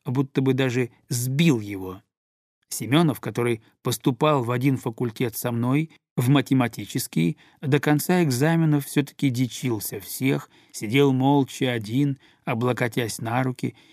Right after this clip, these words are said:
и засунув пальцы в свои седые волосы, и экзаменовался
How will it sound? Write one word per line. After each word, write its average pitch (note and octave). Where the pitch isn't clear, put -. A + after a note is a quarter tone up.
и B2+
засунув B2
пальцы B2+
в A2
свои A#2
седые A2+
волосы, D#3
и C#3
экзаменовался A#2